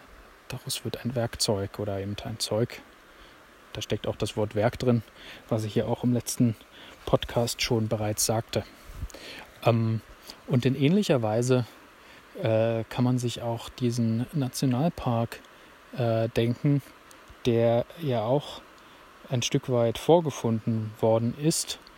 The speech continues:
wobei man hier sagen muss, äh,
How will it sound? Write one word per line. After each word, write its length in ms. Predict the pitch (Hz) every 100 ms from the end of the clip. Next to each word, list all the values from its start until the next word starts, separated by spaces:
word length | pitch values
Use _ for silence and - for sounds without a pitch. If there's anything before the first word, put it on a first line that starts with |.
| - - -
wobei 340 | 123 120 120
man 240 | 123 120
hier 160 | 113 123
sagen 340 | 123 117 120
muss, 340 | 120 110 - - - - - - - -
äh, 400 | 120 113 110 113